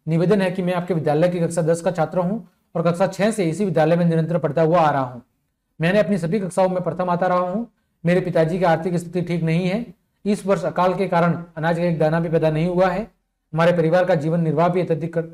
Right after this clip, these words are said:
कठिनाई से हो रहा है। परिवार में मेरे दो बड़े बहन भाई और भी हैं, वे भी पढ़ रहे हैं। अपने परिवार की सबसे बड़ी संतान होने के कारण मेरी पढ़ाई भविष्य के लिए आवश्यक है,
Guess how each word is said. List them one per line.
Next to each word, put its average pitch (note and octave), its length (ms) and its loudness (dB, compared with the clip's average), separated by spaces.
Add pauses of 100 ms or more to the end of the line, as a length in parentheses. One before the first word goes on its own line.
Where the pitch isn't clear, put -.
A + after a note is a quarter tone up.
(200)
कठिनाई D#3 340 -2
से F3+ 100 -2
हो F3+ 100 4
रहा F3+ 140 4
है। E3 160 0 (680)
परिवार F#3+ 280 4
में G3 80 2
मेरे F3+ 200 2
दो F3+ 120 2
बड़े E3+ 220 2
बहन E3+ 360 -2
भाई D#3+ 240 2
और F3+ 180 6
भी F#3 140 -2
हैं, G#3 200 -6 (300)
वे D#3+ 100 0
भी F3+ 180 0
पढ़ F#3 180 0
रहे F#3+ 160 0
हैं। F#3+ 220 -6 (360)
अपने E3 220 0
परिवार F3+ 300 2
की F3 80 -2
सबसे E3+ 220 -4
बड़ी F3 180 0
संतान F3 340 0
होने D#3+ 180 -2
के F3 100 -6
कारण E3+ 240 0
मेरी E3+ 180 2
पढ़ाई E3+ 220 2
भविष्य C#3+ 320 -4
के E3+ 80 -4
लिए D#3+ 100 2
आवश्यक D3 340 -4
है, G3+ 100 -2